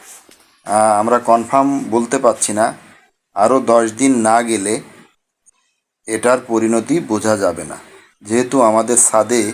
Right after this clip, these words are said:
মারাত্মক মাজালি পিঁপড়া রয়েছে এবং তারা ভয়াবহ আকারে এই ফুল বা ফলে আক্রমণ করে।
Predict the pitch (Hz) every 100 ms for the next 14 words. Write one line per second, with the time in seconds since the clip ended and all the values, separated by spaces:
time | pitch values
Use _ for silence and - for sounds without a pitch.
0 | - - 110 120 120 - 131 123 - -
1 | - 104 110 113 131 127 131 135 - -
2 | 117 113 127 117 110 101 95 139 175 -
3 | - 101 107 107 - 107 113 113 101 95
4 | 117 123 117 131 131 117 113 104 95 -
5 | - _ _ _ 107 113 113 - 143 156
6 | 151 123 107 - 101 107 147 165 - -
7 | _ _ _ _ 117 117 131 117 107 95
8 | 80 76